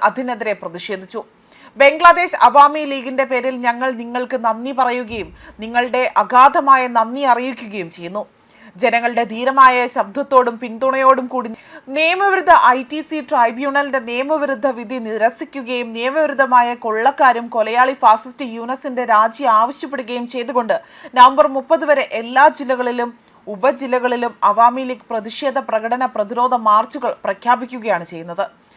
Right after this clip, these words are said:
വരാനിരിക്കുന്ന തിരഞ്ഞെടുപ്പുകളിൽ നിന്ന് ഹസീനയെയും അവരുടെ പാർട്ടിയെയും മാറ്റി നിർത്താൻ യുനെസ് ഗൂഢാലോചന നടത്തുന്നുണ്ട് എന്നും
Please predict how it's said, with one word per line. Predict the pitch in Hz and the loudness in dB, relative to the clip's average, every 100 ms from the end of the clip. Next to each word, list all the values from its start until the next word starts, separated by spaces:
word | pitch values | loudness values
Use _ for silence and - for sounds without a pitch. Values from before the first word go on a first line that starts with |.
| _ - - | _ -20 -2
വരാനിരിക്കുന്ന | 190 214 226 247 233 254 240 | 6 8 8 6 -8 -6 -4
തിരഞ്ഞെടുപ്പുകളിൽ | 247 233 262 247 262 254 262 | -4 -4 -4 -6 -2 0 -2
നിന്ന് | 247 233 254 - - _ _ _ | -4 -4 -6 -6 -20 _ _ _
ഹസീനയെയും | 254 247 330 320 302 294 | -8 -6 -4 -4 -2 0
അവരുടെ | 226 240 247 247 | 0 0 0 0
പാർട്ടിയെയും | 247 226 240 277 262 262 226 | 4 2 2 -4 -4 -2 0
മാറ്റി | 214 233 311 | 0 0 -4
നിർത്താൻ | 277 240 247 220 | -6 -4 -6 -6
യുനെസ് | 240 240 247 | -10 -10 -12
ഗൂഢാലോചന | 190 208 233 233 254 262 254 | -12 0 4 6 4 -2 -4
നടത്തുന്നുണ്ട് | 240 220 226 262 240 233 | -2 -2 -2 -6 -6 -2
എന്നും | 254 233 | -2 -2